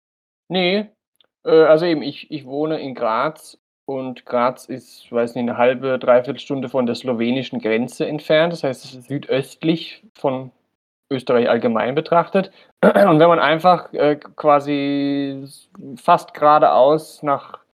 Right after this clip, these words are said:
links fährt, also Richtung Westen, ist man dann recht bald schon in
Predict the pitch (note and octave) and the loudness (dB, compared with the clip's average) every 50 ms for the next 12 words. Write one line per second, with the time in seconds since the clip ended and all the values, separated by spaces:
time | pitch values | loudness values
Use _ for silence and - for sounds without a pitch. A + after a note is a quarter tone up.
0 | _ - C3+ C#3 D#3+ E3+ F#3+ F#3 - - - E3+ E3 E3 F3 D3+ D3 D3 B2+ C#3+ | _ -10 -4 -4 -2 -2 -4 -6 -8 -8 -4 0 0 2 2 2 0 -4 -4 -6
1 | C3+ C#3+ - - - B2+ B2+ B2 C#3+ D#3+ D#3+ - - - F3 F3+ E3+ _ - - | -8 -8 -8 -10 -14 -12 -4 0 0 0 0 -2 -12 -10 -10 -10 -10 _ -20 -20
2 | - _ _ _ - D#3+ - - E3 D#3+ D#3 D3 D3 C#3+ C3+ C3 C#3 C#3 - - | -20 _ _ _ -16 -14 -8 -2 0 0 2 2 2 2 2 0 -2 -2 -4 -6
3 | - - B2 B2+ C#3 D3 C#3+ - - D3+ C#3 C#3+ C#3 - B2+ B2+ B2 B2 B2 B2+ | 0 4 4 4 4 2 -2 -4 -4 -4 -4 -4 -6 -8 -8 -6 -6 -6 -6 -8
4 | C3 | -10